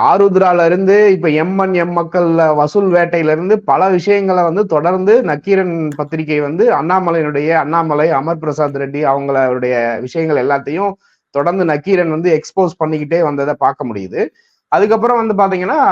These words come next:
இவரு, அஹ், ஹிந்து என் ராம் அவர்கள் பேசுறாங்க. என்ன பேசுறாங்கன்னா, அண்ணாமலை வந்து கிட்டத்தட்ட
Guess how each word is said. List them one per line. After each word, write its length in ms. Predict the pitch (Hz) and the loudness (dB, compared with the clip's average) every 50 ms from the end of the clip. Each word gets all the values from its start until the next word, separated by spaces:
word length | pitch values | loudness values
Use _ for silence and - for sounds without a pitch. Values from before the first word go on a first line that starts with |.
| 170 151 151 | 2 0 0
இவரு, 560 | 151 165 202 233 208 185 156 139 120 110 101 95 85 - _ _ _ - | 0 2 2 4 4 4 4 2 0 -2 -4 -8 -12 -18 _ _ _ -12
அஹ், 200 | 127 127 123 123 | -10 -8 -8 -6
ஹிந்து 580 | 110 107 160 196 226 220 233 190 160 131 117 135 | -4 -2 0 0 2 4 4 4 4 4 2 0
என் 220 | 160 180 190 175 | -2 -2 -2 0
ராம் 220 | 165 156 160 175 185 | 0 0 0 0 0
அவர்கள் 420 | 180 160 160 156 151 143 131 120 | 0 0 0 2 0 0 -2 0
பேசுறாங்க. 520 | 135 131 127 - 123 113 107 107 104 98 | -2 -4 -4 -2 -2 -4 -4 -4 -4 -8
என்ன 240 | - - 139 160 175 | -8 -8 -6 -6 -4
பேசுறாங்கன்னா, 760 | 160 160 156 147 - 139 139 135 131 127 127 160 196 208 196 196 _ _ _ _ _ | -2 -2 -4 -4 -2 -4 -4 -4 -4 -6 -4 -2 -2 0 -2 -4 _ _ _ _ _
அண்ணாமலை 480 | - - 139 180 220 240 233 214 196 180 | -6 -4 -2 0 0 0 2 2 2 2
வந்து 240 | 170 165 185 226 247 | 0 0 0 0 -2
கிட்டத்தட்ட 680 | - 180 165 180 170 170 160 196 196 185 175 165 160 | 0 -2 -2 -2 -2 -2 0 0 0 2 2 2 2